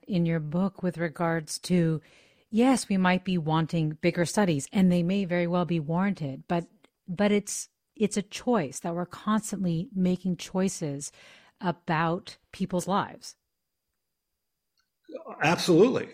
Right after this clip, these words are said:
Speaker 2: I, I mean, it, it's, it's, you know, when, when do you move forward? And this is gonna happen now when, when we get to the five to eleven-year-old and the six-month to, to five-year-old. You know, you, you, you, I think parents sometimes wrongly think that, that the, the, the, a choice not to do something,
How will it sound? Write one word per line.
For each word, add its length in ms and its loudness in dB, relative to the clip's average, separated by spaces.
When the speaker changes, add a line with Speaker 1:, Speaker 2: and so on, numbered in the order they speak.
Speaker 2:
I, 140 0
I 80 -2
mean, 180 2
it, 200 -4
it's, 360 0
it's, 340 -4
you 80 -4
know, 100 -2
when, 560 2
when 200 6
do 80 2
you 120 6
move 200 4
forward? 200 2
And 100 0
this 160 2
is 60 0
gonna 160 0
happen 260 0
now 220 0
when, 360 -4
when 160 4
we 100 8
get 140 4
to 80 -2
the 80 2
five 300 0
to 120 0
eleven-year-old 680 -2
and 100 -6
the 80 2
six-month 560 -2
to, 200 0
to 140 -2
five-year-old. 520 2
You 60 2
know, 180 2
you, 100 2
you, 260 4
you, 300 2
I 100 2
think 240 2
parents 380 0
sometimes 440 2
wrongly 360 4
think 340 0
that, 320 0
that 320 -2
the, 280 0
the, 360 -4
the, 280 0
a 60 -2
choice 400 4
not 300 2
to 80 -6
do 220 4
something, 580 -8